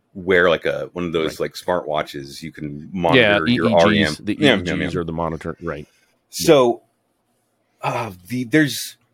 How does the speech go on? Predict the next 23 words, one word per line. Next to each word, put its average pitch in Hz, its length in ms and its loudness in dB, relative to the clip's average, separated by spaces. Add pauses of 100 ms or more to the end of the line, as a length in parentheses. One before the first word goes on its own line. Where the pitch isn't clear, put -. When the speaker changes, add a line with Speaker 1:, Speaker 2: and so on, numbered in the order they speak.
(140)
Speaker 1:
different 240 320 4
purposes - 560 -2
to - 80 -14
different 95 420 -2
dreams. 87 500 -2
Sometimes 113 960 0
it's 95 360 -8
your 87 540 -2
subconscious 87 800 -6
trying 85 360 -6
to 82 80 -8
work 85 300 -4
out 85 160 4
a - 20 -10
solution 85 680 -6
with 82 180 -10
itself, - 640 -4
basically 85 300 -6
just 78 120 -12
kinda 78 200 -6
talking 98 400 -2
to 90 120 -2
itself. 87 640 -4